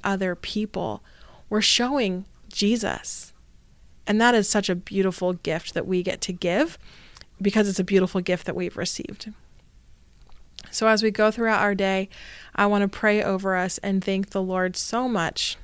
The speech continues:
for the gift that he has given us that we get to bring to others through his grace and through his love and how we use our speech to show that. Let's pray together.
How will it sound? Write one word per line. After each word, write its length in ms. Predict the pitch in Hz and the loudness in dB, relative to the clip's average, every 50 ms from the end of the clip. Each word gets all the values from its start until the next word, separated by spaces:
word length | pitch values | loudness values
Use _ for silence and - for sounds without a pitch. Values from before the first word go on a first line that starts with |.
| - - - | -16 -18 -6
for 140 | - - 196 | -2 0 2
the 100 | 190 190 | 2 2
gift 300 | 180 - 190 185 - - | 2 0 -2 -2 -2 -4
that 100 | - - | -8 -8
he 220 | 175 - - 240 | -4 -2 2 4
has 160 | 254 233 214 | 4 4 2
given 320 | - - 175 170 165 175 175 | 2 -2 -2 -2 -2 -2 -2
us 320 | 165 190 233 - - - - - - - - - - - | -4 -4 -4 -6 -6 -8 -8 -12 -20 -20 -20 -20 -12 -2
that 140 | - 196 185 | 0 0 2
we 200 | 190 190 190 190 | 4 4 4 4
get 160 | 185 190 180 - | 2 0 -2 -2
to 100 | 202 185 | -4 -4
bring 380 | 196 - 175 175 180 190 185 | -2 -4 -4 -4 -4 -6 -6
to 220 | - - 196 - - | -4 -4 -4 -4 -2
others 440 | 175 180 - - - - 202 - | -4 -4 -2 -4 -4 -4 -4 -6
through 240 | - - 196 190 185 | -6 -2 -2 0 0
his 260 | 185 180 202 185 180 | 0 0 -2 -4 -4
grace 540 | - - - - 196 202 214 240 233 - - | -6 -8 -4 0 2 2 4 2 2 0 0
and 160 | - 196 196 | -2 -2 -4
through 160 | 190 190 180 180 | -2 -2 -2 -2
his 240 | 175 180 175 - | -4 -4 -6 -6
love 480 | 180 180 190 196 202 202 208 202 208 - - - - - - - - - | -6 -4 0 2 2 2 2 0 -2 -8 -18 -20 -20 -20 -20 -20 -10 -6
and 120 | 196 190 190 | -4 -2 -2
how 260 | - - 202 190 190 | 0 2 2 2 2
we 160 | 185 190 185 | 2 2 0
use 420 | 185 185 185 190 196 202 208 202 - | 0 -2 0 0 2 2 2 0 0
our 220 | - 190 190 185 | -2 -2 -2 0
speech 680 | 185 - - - - 185 180 - - - - - - - - - - - - - - - - - - - - - - - - - - - - - - - - - - - | -2 -2 -4 -4 -6 -6 -6 -4 -4 -2 -2 -2 -4 -6 -10 -20 -20 -20 -20 -20 -20 -20 -20 -20 -20 -20 -20 -20 -20 -20 -20 -20 -20 -20 -20 -20 -20 -20 -20 -20 -10 -6
to 140 | - - 190 | -4 -2 -2
show 260 | - - 180 - 98 - - | -2 -2 -2 -4 -6 -6 -6
that. 160 | - - - - - - - - - - - - - - - - - - | -6 -6 -8 -10 -16 -20 -20 -20 -20 -20 -20 -20 -20 -20 -20 -16 -8 -6
Let's 200 | 190 185 - - | -4 -4 -4 -4
pray 160 | - 185 175 | -2 -2 -2
together. 460 | 175 170 - - - 98 98 202 - | -2 -4 -4 -6 -6 -6 -8 -8 -12